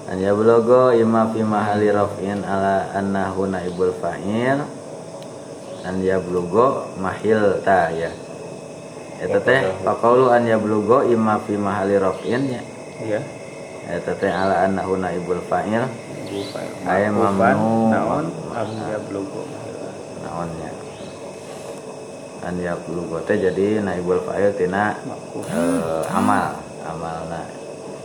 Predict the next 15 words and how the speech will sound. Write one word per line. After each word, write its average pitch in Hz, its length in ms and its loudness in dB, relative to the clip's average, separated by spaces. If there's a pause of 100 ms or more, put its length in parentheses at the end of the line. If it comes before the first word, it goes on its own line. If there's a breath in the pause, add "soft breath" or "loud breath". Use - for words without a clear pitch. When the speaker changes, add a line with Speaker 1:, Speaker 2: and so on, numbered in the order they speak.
(160)
Speaker 1:
isim. 90 240 -4 (400)
Speaker 3:
Iya, 95 160 -8 (160)
amal 92 260 -8
isim. - 220 -10 (500)
Speaker 1:
Atawa 80 340 -4 (460)
disebutna 80 580 -8
hadas. 87 380 -2 (1400)
Speaker 3:
Iya, 104 260 -2
tinu 95 240 -8
hadasna. 92 540 -6 (800)
Speaker 1:
Ya, 76 160 -8
hadasna. 78 480 -8 (960)
Berhadas 107 560 2
dia. 85 220 -2
Speaker 3:
Berhadas. - 640 -8